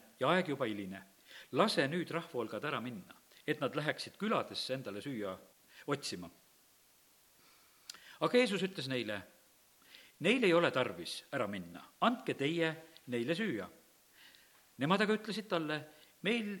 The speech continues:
ei ole siin rohkem kui vaid viis leiba ja kaks kala.“ Aga tema ütles: „Tooge need mulle siia.“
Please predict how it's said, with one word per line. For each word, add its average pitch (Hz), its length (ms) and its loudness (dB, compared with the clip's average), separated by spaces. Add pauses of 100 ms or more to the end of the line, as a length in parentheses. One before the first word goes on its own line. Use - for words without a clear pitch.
(140)
ei 185 140 2
ole 240 200 2
siin 196 220 -2
rohkem 165 400 -2
kui 165 180 0
vaid 160 240 0
viis 226 240 -6
leiba 170 300 0
ja 120 60 0
kaks 131 240 -4
kala.“ - 240 -14 (380)
Aga 127 120 2
tema 214 200 2
ütles: - 420 -4 (120)
„Tooge 185 260 4
need 214 180 -2
mulle 143 260 0
siia.“ 107 400 -6